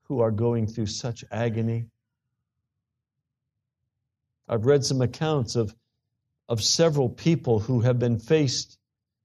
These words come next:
they've been told, "Spit on the cross. If you don't spit on the cross, I'm going to kill your daughter. If you don't renounce Jesus, I'm going to,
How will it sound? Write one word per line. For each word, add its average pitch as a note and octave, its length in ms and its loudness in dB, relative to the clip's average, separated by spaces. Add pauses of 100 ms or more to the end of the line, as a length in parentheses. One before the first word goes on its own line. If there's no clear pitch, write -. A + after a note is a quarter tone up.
they've C3+ 120 4
been B2+ 200 0
told, D3+ 320 0
"Spit - 440 0
on E3 160 2
the C3+ 80 0
cross. C3 680 0 (1500)
If C3+ 140 0
you F3+ 60 6
don't F#3+ 200 4
spit - 320 4
on F#3+ 140 6
the D#3 80 4
cross, F#3 440 4
I'm D#3+ 120 2
going E3 160 2
to C#3 60 4
kill G#3+ 320 6
your E3+ 160 6
daughter. C3+ 520 4 (1400)
If C#3+ 160 0
you G3+ 100 6
don't G3 240 6
renounce F3+ 640 6
Jesus, D3+ 580 4
I'm F3 140 4
going E3+ 220 4
to, C#3+ 100 4